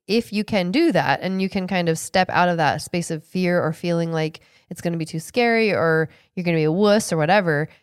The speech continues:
you can begin the process of creating and generating what you want to see and begin manifesting it in your marriage. But on the other side of that, ladies, ladies,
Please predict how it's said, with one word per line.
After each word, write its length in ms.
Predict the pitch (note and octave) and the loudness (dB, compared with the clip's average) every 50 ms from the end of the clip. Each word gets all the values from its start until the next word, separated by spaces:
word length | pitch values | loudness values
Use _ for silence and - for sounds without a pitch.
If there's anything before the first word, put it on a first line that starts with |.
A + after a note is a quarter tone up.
| _ - | _ -6
you 100 | G3+ G3+ | -4 -2
can 140 | G#3+ G3+ E3+ | -2 -2 -2
begin 440 | F3 E3 E3 D#3+ G3+ G3+ A3 A3 G#3+ | -4 -6 -4 -2 0 0 0 0 0
the 80 | G3+ | 0
process 440 | - F#3 D#3+ D#3+ E3+ - F3 E3+ - | 2 2 2 2 2 0 -2 -4 -4
of 140 | E3 E3 - | -6 -6 -6
creating 560 | - - E3+ F3 E3+ E3+ F3 F3 F3 E3 D#3+ | -6 -4 -2 0 2 2 2 0 0 -2 -2
and 140 | D#3 D3+ D3 | -4 -4 -4
generating 640 | - E3 E3+ F3 F3 E3+ E3 D#3+ D#3 D#3 D3+ D3 D3 | -2 -2 0 0 2 2 2 2 0 -2 -4 -6 -2
what 240 | D3 D#3 F#3 F3+ F3 | 0 0 0 2 0
you 120 | F3+ E3 | -2 -2
want 300 | D#3 D#3+ E3+ F#3+ G3 F#3 | -2 0 0 0 -2 -2
to 100 | F#3+ F3+ | -4 -6
see 380 | E3 - - F3 F3+ G#3+ A3+ - | -6 -6 -6 -6 -4 -4 -4 -2
and 140 | - F3+ E3 | -2 -2 -4
begin 280 | E3+ D#3+ E3 D#3+ D#3 D#3 | -2 -2 -2 -2 0 0
manifesting 600 | F3 G3+ A3 G#3 G3 - D#3+ D#3+ - E3+ D#3+ D#3+ | 0 0 0 -2 -2 -2 -4 -4 -4 -6 -6 -4
it 80 | D#3 E3 | -4 -4
in 100 | D#3+ D#3 | -4 -4
your 100 | D3+ D3+ | -4 -2
marriage. 360 | E3 F3+ E3+ D3+ C#3+ - - - _ _ _ _ _ _ _ _ - | 0 0 0 0 -2 -6 -10 -20 _ _ _ _ _ _ _ _ -2
But 140 | E3 D#3 D#3+ | -2 0 0
on 140 | E3 E3 | 0 -2
the 160 | D#3+ D#3+ D#3+ - | -2 -2 -2 0
other 240 | - G3 G3+ D#3+ | 0 0 0 0
side 200 | D#3 - C#3+ C#3+ | 0 -2 -2 -2
of 100 | D3 D3 | -2 -2
that, 320 | E3 F#3+ A3+ A#3+ A3+ - - | -2 -2 -2 -2 -4 -4 -4
ladies, 1200 | F3+ F3 F3 F#3 G3+ G#3 G3 - _ _ - - - C4 A#3 F3+ D2+ D#2 C2+ - - - - - - _ _ _ _ _ _ _ _ _ _ _ _ _ _ _ _ _ _ _ _ _ _ _ _ | -4 0 0 2 0 0 -2 -6 _ _ -12 -8 -8 -8 -8 -6 -8 -10 -12 -14 -14 -14 -14 -14 -16 _ _ _ _ _ _ _ _ _ _ _ _ _ _ _ _ _ _ _ _ _ _ _ _
ladies, 840 | E3 D#3+ E3 F#3 G3+ G#3 G#3+ G#3 G#3+ - C3+ A#2 A2+ A#2+ - - | -10 -6 -6 -4 -4 -4 -6 -6 -8 -12 -12 -10 -10 -12 -14 -16